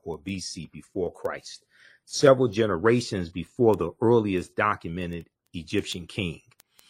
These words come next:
The, uh, the discovery is based on study of, on the study of artifacts from ancient tombs excavated fifteen years ago,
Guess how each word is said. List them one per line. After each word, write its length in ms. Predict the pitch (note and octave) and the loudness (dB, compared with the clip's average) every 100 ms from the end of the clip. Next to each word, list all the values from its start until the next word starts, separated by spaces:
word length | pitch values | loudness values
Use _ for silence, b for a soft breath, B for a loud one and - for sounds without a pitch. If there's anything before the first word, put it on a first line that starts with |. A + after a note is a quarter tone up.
| b b b b b _ A2 | b b b b b _ -2
The, 260 | G#2+ - - | -2 -2 -8
uh, 220 | F#2+ F#2 | -4 -2
the 180 | F2+ G#2 | 0 -2
discovery 840 | F2 D#2 - D#3 E3 A2 F#2+ F2 F2+ _ - | -2 -10 4 6 6 4 -2 -2 -8 _ -10
is 160 | F2 | -10
based 400 | E2+ A#2+ A#2+ - _ G#2+ | 2 4 4 -2 _ -8
on 520 | G2+ F#2+ F#2 F2+ G2+ _ | -4 -2 -4 -6 -12 _
study 520 | - - D3 C3 A2+ - | -16 0 4 4 2 -4
of, 340 | G2 F#2 F2 - - | -2 -2 -4 -10 -10
on 160 | F#2 | -8
the 80 | E2+ | -6
study 320 | - B2+ A#2 | -2 -2 2
of 140 | F2+ - | -2 2
artifacts 760 | B2 C#3 B2 - D#2 D2+ - - _ | 4 6 4 -4 -8 -10 -16 -20 _
from 280 | - F2 E2 A#2+ | -8 -8 -6 -4
ancient 420 | B2 - F2+ - | -4 -4 -10 -8
tombs 560 | - B2 F2+ D#2 D#2+ - | -4 -2 -2 -8 -14 -8
excavated 720 | A2+ - - F2 G2 E2+ D#2+ - | -8 -6 -10 -2 -2 -2 -8 -4
fifteen 500 | A#2 - - F#2+ F2+ | -4 -4 -8 -6 0
years 320 | B2 D3+ G#2 | 2 2 0
ago, 440 | D2+ D2+ C#2 C#2+ | -6 -6 -6 -12